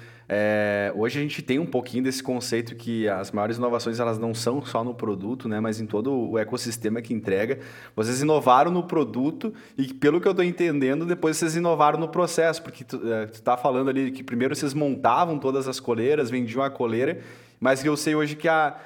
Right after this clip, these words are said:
a call aí é mais um, um formato, assim, tipo de monitoramento, quase um,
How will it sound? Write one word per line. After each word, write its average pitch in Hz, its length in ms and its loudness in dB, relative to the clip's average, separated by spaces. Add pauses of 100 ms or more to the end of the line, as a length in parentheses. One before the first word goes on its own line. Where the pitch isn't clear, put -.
(140)
a 127 140 2
call 139 320 4
aí 135 260 2
é 143 60 4
mais 143 320 0
um, 151 400 -4
um 131 40 -6
formato, 131 460 0
assim, 135 240 -4
tipo - 280 -8
de 127 160 -8
monitoramento, 131 960 -2
quase 135 340 2
um, 160 280 -2